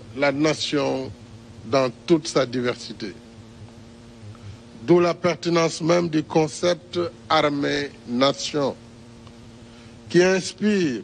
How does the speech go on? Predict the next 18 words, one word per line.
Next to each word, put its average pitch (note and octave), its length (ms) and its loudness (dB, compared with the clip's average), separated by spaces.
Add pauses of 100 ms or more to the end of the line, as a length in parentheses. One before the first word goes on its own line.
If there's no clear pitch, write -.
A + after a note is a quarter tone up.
(120)
le C#3+ 140 4
thème F3 360 2
de D3+ 100 0
cette D3 320 0
édition, C#3+ 520 -2 (1000)
les E3 300 4
forces D#3 480 -2
armées D3 460 2 (100)
au C3+ 140 0
cœur E3+ 580 0 (380)
de C3+ 60 -2
la C#3 140 2
cohésion B2+ 720 -2 (160)
nationale. A2 560 -4 (2000)
Ce - 140 2
thème G#3+ 400 2
est F#3+ 80 2
d'actualité E3 880 0